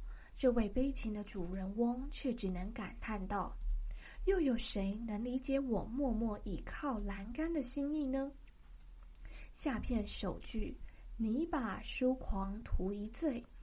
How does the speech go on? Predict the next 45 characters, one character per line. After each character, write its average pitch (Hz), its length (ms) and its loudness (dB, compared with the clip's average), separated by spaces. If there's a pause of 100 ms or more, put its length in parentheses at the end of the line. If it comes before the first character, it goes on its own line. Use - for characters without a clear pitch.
(280)
的 214 180 2
“图” 190 500 4 (300)
是 - 160 -4
动 240 300 2
词， 196 420 -2 (280)
指 - 120 -4
的 208 140 2
是 311 260 0
谋 214 380 0
求 233 260 0
某 240 280 2
个 185 140 -4
目 233 220 0
的 208 160 -2
的 190 120 -2
意 233 220 -2
思。 - 320 -8 (800)
词 - 220 0
中 330 220 2
心 381 300 -2
情 226 280 0
郁 285 160 2
闷 254 200 2
的 202 100 0
主 190 220 -2
人 190 280 -2
翁 277 300 4 (280)
原 202 220 2
本 220 200 0
打 214 180 -2
算 220 300 -2
尽 262 240 -2
情 190 240 -2
地 208 100 -2
喝 320 280 0
个 294 120 2
烂 240 260 2
醉， 202 320 -2 (520)
但 262 180 2
是 247 140 0
当 254 200 -2
他 254 220 -2
举 - 160 -6
起 240 260 -2
酒 220 220 -2